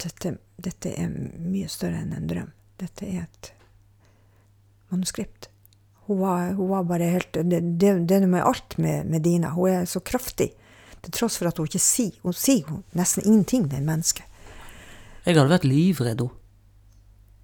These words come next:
Speaker 1: Ja, det er ganske mange menn som er det.
Speaker 2: <laughs> Ja.
Speaker 1: Jeg tror at en del av, eh,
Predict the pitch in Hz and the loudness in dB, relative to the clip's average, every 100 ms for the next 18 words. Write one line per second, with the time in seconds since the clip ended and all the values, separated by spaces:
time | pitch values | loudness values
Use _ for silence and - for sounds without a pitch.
0 | - 185 185 214 220 208 185 190 170 165 | -6 4 8 8 8 6 8 6 4 2
1 | 180 180 156 - - - - - - - | 2 2 -2 -8 -18 -20 -20 -20 -20 -4
2 | - - - - 175 - - - - - | -2 6 6 8 2 0 -4 -6 -20 -20
3 | - - - - - 185 - - - - | -20 -20 -20 -4 -2 -2 -4 -14 -20 -20
4 | - - _ - - 202 233 220 196 - | -20 -20 _ -14 -2 4 6 6 4 2
5 | 180 196 185 202 220 190 170 170 170 165 | 2 4 8 10 10 8 6 4 4 2
6 | 170 165 165 165 165 | 0 0 0 -2 -4